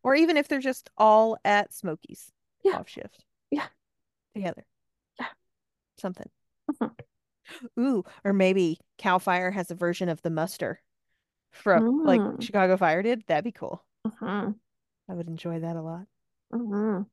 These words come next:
Speaker 1: I wish Chicago Fire would bring back the muster. That was fun.
Speaker 2: I fear that will never come back.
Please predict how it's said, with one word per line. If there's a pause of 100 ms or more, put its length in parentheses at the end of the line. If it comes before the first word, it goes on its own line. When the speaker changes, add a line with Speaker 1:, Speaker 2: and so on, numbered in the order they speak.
(800)
Speaker 1:
I
wish
Chicago
Fire
would
bring
back
the
muster. (100)
That
was
fun. (1400)
Speaker 2:
I
fear
that
will
never
come
back.